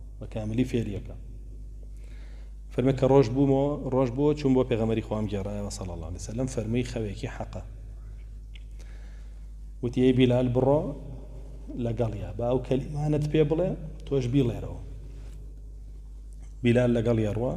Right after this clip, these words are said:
کەلیمەکانی پێ ئەڵێ و بیلالیش ئێڵێتەوە. عومەری کوڕی خەتاب کە گوێی لێ بێ، بە پەلە دێ بۆ مزگەوت، دەفەرمی پێغەمبەری خوا سەڵی الله عەلەیهی وسەلەم: «ئەو خەونەم دیوە، لە خەوما ئەوەیان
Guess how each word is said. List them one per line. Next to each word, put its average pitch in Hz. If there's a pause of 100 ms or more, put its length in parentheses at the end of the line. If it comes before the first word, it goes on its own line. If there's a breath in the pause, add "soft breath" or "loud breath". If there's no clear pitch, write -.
(300)
کەلیمەکانی 113
پێ 120
ئەڵێ 123
و -
بیلالیش 113
ئێڵێتەوە. 95 (680 loud breath)
عومەری 131
کوڕی 135
خەتاب 123
کە 120
گوێی 117
لێ 120
بێ، 127 (400)
بە 107
پەلە 113
دێ 117
بۆ 117
مزگەوت، 110
دەفەرمی 110
پێغەمبەری 95
خوا 120
سەڵی 120
الله 101
عەلەیهی 101
وسەلەم: 123 (480 loud breath)
«ئەو 143
خەونەم 117
دیوە، 90 (1000 loud breath)
لە 120
خەوما 160
ئەوەیان 113